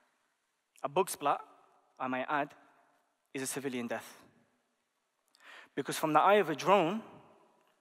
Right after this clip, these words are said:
a civilian dying looks like a bug being squashed.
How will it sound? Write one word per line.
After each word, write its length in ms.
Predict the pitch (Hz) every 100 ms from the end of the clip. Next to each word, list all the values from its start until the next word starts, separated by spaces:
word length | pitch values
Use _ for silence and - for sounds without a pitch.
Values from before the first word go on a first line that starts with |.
| _ _ _ _ _ _ _ _ -
a 60 |
civilian 480 | - 151 175 180 151
dying 300 | 175 175 147
looks 160 | 139 135
like 140 | 127
a 40 |
bug 300 | 131 165 139
being 200 | 127 123
squashed. 480 | 120 - 123 - -